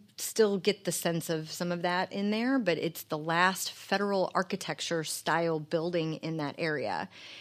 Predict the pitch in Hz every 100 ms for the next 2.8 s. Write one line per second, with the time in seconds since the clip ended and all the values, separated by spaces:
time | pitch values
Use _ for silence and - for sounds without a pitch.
0 | - 165 165 160 - 160 170 180 165 156
1 | 190 190 165 - - 143 139 151 143 151
2 | 139 135 165 202 - 156 147 151